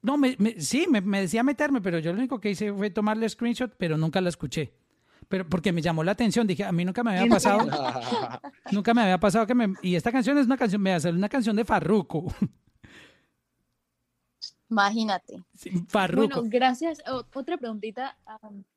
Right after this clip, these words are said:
Speaker 4: yo he visto en, en internet varios websites que es como que you submit your song, eh, a varios, um, tastemakers,
Speaker 1: Hmm.
Speaker 4: gente que
Speaker 2: Ajá.
Speaker 1: Cuidado que hay un
Speaker 4: entonces
Speaker 1: montón de, de scammers ahí.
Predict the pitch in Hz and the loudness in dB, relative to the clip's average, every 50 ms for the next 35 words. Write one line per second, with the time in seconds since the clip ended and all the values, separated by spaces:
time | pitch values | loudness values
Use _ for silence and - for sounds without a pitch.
0 | _ _ _ _ _ _ _ _ 220 208 240 226 226 240 247 - _ _ - 240 | _ _ _ _ _ _ _ _ -12 -8 -8 -8 -8 -8 -12 -16 _ _ -10 -8
1 | 247 247 240 226 _ - 254 254 254 - _ - 220 202 196 190 180 175 175 170 | -6 -6 -6 -8 _ -8 -8 -8 -8 -10 _ -16 -14 -12 -12 -12 -14 -16 -18 -18
2 | 180 208 196 196 196 190 196 190 196 202 196 196 196 202 214 202 - 214 208 208 | -14 -10 -8 -6 -6 -6 -6 -6 -6 -6 -6 -6 -6 -6 -6 -8 -6 -6 -6 -6
3 | 208 - - 196 190 208 214 - _ _ _ _ _ _ _ _ _ _ - 220 | -6 -8 -10 -8 -8 -8 -10 -14 _ _ _ _ _ _ _ _ _ _ -6 -6
4 | 208 202 190 190 190 196 202 - - - 220 214 202 - 196 190 180 208 226 220 | -4 -4 -4 -4 -6 -8 -10 -10 -10 -8 -8 -8 -6 -6 -8 -6 -6 -6 -6 -6
5 | - 254 233 220 220 220 202 202 202 196 - - 226 208 202 190 196 196 190 202 | -4 -4 -4 -4 -4 -6 -6 -6 -8 -8 -8 -8 -8 -6 -6 -6 -8 -10 -12 -14
6 | - _ _ _ _ - - _ _ _ - - 208 208 202 190 185 180 170 165 | -16 _ _ _ _ -12 -12 _ _ _ -12 -10 -8 -6 -6 -6 -6 -6 -8 -10
7 | 170 165 - _ _ - - - - 190 185 180 175 170 165 165 165 - _ _ | -12 -14 -18 _ _ -20 -20 -16 -12 -10 -10 -10 -10 -10 -12 -14 -16 -18 _ _
8 | _ 180 185 180 185 196 208 208 202 190 180 170 - - - - - - - _ | _ -8 -4 -4 -4 -4 -4 -6 -6 -6 -8 -10 -14 -20 -20 -20 -20 -20 -20 _
9 | - - - 196 185 180 175 170 170 - _ _ _ _ _ - 214 208 202 196 | -20 -16 -12 -12 -10 -10 -10 -12 -14 -16 _ _ _ _ _ -6 -2 -2 -2 -4
10 | - - 214 202 202 208 196 - 214 202 202 202 196 196 185 - 262 262 247 240 | -4 -6 -6 -6 -6 -6 -8 -8 -8 -6 -6 -6 -8 -6 -2 -2 0 0 0 0
11 | 233 226 214 208 196 185 180 170 165 160 151 151 143 214 220 214 202 233 240 - | 0 0 0 0 0 0 0 -2 -2 0 -2 -2 -2 -2 -2 -2 -2 -2 -4 -2
12 | - 247 247 247 139 147 - 220 202 202 208 220 226 240 247 240 233 233 220 226 | -4 -4 -2 -2 -2 0 2 2 4 4 4 4 4 4 2 2 4 4 4 4
13 | 233 233 226 226 220 180 - - 240 240 240 240 240 226 202 233 226 214 202 185 | 4 4 4 4 2 0 0 2 2 4 4 4 2 2 2 2 2 2 0 0
14 | 160 170 170 - - - - 214 202 190 190 190 185 143 160 170 156 156 165 165 | 0 0 -2 -2 -2 0 2 2 2 4 2 0 0 0 0 0 0 0 0 -2
15 | 147 120 | -2 -4